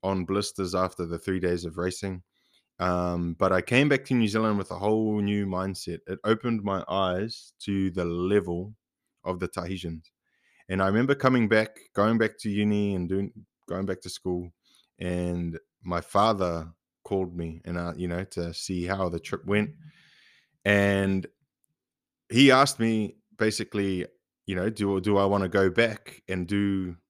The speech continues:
another race called the Te Aito, uh,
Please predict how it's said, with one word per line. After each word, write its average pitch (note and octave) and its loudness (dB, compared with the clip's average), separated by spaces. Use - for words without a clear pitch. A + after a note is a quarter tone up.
another A2+ 2
race F2+ -4
called F#2+ -4
the E2+ -6
Te C#3 -2
Aito, E2+ -4
uh, F2 -2